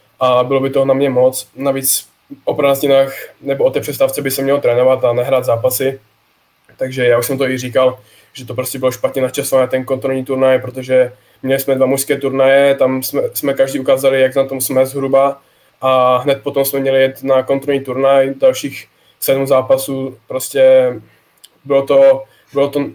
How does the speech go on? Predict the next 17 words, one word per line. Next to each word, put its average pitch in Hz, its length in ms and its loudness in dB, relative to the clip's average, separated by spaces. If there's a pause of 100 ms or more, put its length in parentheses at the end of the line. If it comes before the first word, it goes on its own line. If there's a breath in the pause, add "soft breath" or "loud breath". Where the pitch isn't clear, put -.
na 147 180 2
mě, 160 220 4
minimálně 135 400 2
na 131 100 2
mě 135 180 0
by 131 100 -6
to 131 100 -4
bylo 135 160 0
moc, 127 400 0 (460)
a 123 340 2
takže 131 240 -6
jsem 131 280 -6 (300)
zvolil 131 380 2
to, 131 320 4
že 131 280 -6
radši 135 320 -6 (100)
potrénuju, 139 840 0